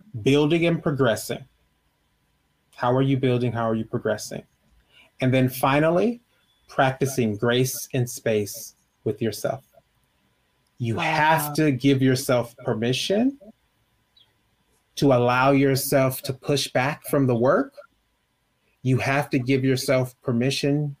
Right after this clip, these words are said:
Speaker 1: to, to learn and have trial and error, because that's how you become more effective at this. If you were to, to already know this, right, then where's the growth? Where's the
Speaker 2: Mm.
Speaker 1: opportunity?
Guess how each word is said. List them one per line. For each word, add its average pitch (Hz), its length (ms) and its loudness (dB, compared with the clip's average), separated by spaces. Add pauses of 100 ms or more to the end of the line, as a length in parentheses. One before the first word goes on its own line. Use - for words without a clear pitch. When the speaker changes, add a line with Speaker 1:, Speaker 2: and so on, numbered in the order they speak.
Speaker 1:
to, 139 200 2
to 135 200 -2
learn 131 360 2
and 139 140 2
have 127 220 -2
trial 143 400 2
and 127 100 2
error, 180 440 0 (200)
because 135 280 -2
that's 139 240 0
how 160 80 2
you 131 160 2
become 127 280 -2
more 120 220 0
effective 120 480 -4
at 113 260 -12
this. - 240 -8 (240)
If 120 160 -2
you 147 180 2
were 170 340 2
to, 151 440 2
to 156 160 0
already 147 460 2
know 139 280 4
this, 262 420 0 (260)
right, 139 260 0
then 143 200 4
where's 143 240 4
the 143 100 0
growth? 120 320 0 (160)
Where's 139 220 2
the 139 100 0
Speaker 2:
Mm. 120 140 2
Speaker 1:
opportunity? - 640 -4